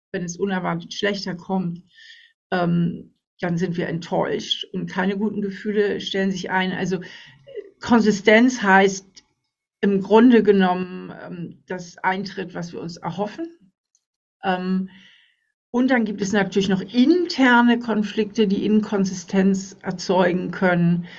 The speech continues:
die sich innerhalb unserer Person abspielen, zum Beispiel Wertekonflikte.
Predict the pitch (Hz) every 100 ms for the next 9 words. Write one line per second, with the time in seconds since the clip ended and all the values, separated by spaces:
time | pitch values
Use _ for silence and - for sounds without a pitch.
0 | - - - 190 185 175 - 190 185 -
1 | 202 190 180 180 170 170 180 165 214 247
2 | 190 196 - - 196 196 190 185 180 170
3 | 165 165 208 233 240 - 202 190 - 190
4 | 185 190 180